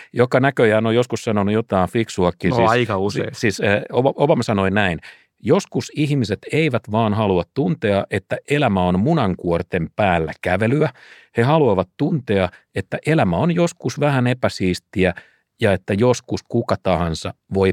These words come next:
Speaker 1: päästää suustaan jotain tyhmää."
Speaker 2: Ah, niin joku
Speaker 1: Hyvin
Speaker 2: sanoi,
Speaker 1: sanottu.
Speaker 2: no on, ja <laughs> tuli vaan, niin, joku sanoi, että ihmiselo on tämmönen niinku sarja pettymyksiä, joka päättyy kuolemaan.
Speaker 1: Mm.
Speaker 2: Eihän nyt sitten välttämättä ihan noin synkästi tarvii ajatella, mutta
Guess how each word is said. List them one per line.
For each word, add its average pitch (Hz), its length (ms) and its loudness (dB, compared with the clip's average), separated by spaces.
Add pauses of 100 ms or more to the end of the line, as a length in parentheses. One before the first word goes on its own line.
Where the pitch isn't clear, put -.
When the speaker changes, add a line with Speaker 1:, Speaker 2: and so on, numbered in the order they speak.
Speaker 1:
päästää 85 500 -6
suustaan 80 640 -10 (160)
jotain 85 520 -4
tyhmää." 156 500 -6
Speaker 2:
Ah, 156 140 -6 (180)
niin 202 140 2
joku 247 220 2
Speaker 1:
Hyvin 180 80 0 (120)
Speaker 2:
sanoi, 180 180 4
Speaker 1:
sanottu. 87 280 -2 (100)
Speaker 2:
no 285 160 4
on, 202 300 2
ja 147 180 2 (220)
<laughs> - 280 -18
tuli 175 200 2
vaan, 160 140 2 (380)
niin, 165 260 -2 (360)
joku 220 180 0
sanoi, 202 340 2
että 147 160 -2
ihmiselo 139 680 2
on 127 160 0 (360)
tämmönen 143 300 0
niinku 143 200 -8
sarja 185 400 0 (100)
pettymyksiä, 123 880 -2
joka - 180 -2
päättyy 165 500 0 (120)
kuolemaan. 101 640 -2
Speaker 1:
Mm. 95 260 -4 (340)
Speaker 2:
Eihän 160 280 4
nyt 165 140 -2
sitten 151 260 -4
välttämättä 143 500 2
ihan 135 200 0
noin 143 200 2
synkästi 113 360 -2 (100)
tarvii 107 360 0
ajatella, 104 540 2
mutta 101 360 -2